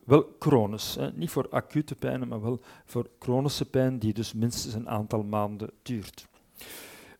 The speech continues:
En standaardcare werd vergeleken met standaardcare en dan on top of it het gebruik van cannabis. Dus zowel kanker- als niet-kankerpijn en ook de drie soorten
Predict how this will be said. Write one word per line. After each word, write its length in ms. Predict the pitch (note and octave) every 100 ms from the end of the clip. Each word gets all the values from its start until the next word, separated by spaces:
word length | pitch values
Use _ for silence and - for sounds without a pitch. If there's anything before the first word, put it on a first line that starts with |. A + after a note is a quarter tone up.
| -
En 300 | C#3+ D3 -
standaardcare 760 | - - E3 E3 C3 - D3 -
werd 420 | C#3+ C#3+ - - -
vergeleken 680 | C#3 A#2 A#2+ C3+ C#3 D3 C3+
met 220 | B2+ -
standaardcare 800 | - - C#3+ D3 - C#3+ C3+ C#3 - _ _ _ _ _ _ _ _ _ _ _ _
en 140 | C#3+ B2+
dan 220 | C#3 -
on 220 | C3 A#2
top 260 | - D3+ C#3+
of 160 | G#2+
it 300 | B2 - - -
het 180 | A#2+
gebruik 540 | - A2+ A2+ A2 G#2+ - _
van 260 | - G#2 - -
cannabis. 560 | G2 F#2+ G2 - - - _ _ _ _ _ _ _ _ _ _ _ _ - - - - - _
Dus 320 | B2 - -
zowel 300 | A#2+ A#2 A#2
kanker- 300 | B2+ A2+ A#2
als 120 | -
niet-kankerpijn 880 | B2 - C#3 B2+ B2 - C3 C3+ C#3+
en 180 | A#2+ B2
ook 180 | C#3 A2+
de 100 | G#2
drie 200 | A2 B2
soorten 560 | - - A#2+ - B2